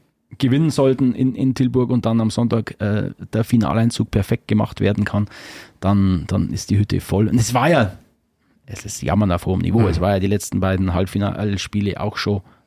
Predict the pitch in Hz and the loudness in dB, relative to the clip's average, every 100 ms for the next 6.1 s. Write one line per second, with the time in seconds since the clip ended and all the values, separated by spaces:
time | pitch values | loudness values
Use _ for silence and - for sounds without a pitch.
0 | - 113 107 113 101 113 135 117 - 95 | -2 2 4 4 2 2 4 2 0 -2
1 | 107 - 107 104 101 90 - _ _ _ | -2 0 0 2 2 -2 -10 _ _ _
2 | _ _ _ _ _ - - 101 - 107 | _ _ _ _ _ -10 -8 -6 0 2
3 | 98 80 76 - - - 104 - 95 - | 4 2 -2 -4 -6 -4 -4 -4 -6 -4
4 | - 107 85 98 98 98 92 71 98 104 | -2 0 0 -2 0 0 -2 -6 -4 -4
5 | 92 92 95 82 95 95 - 113 110 110 | -4 -2 -2 -2 -2 -2 0 2 4 2
6 | 110 | 2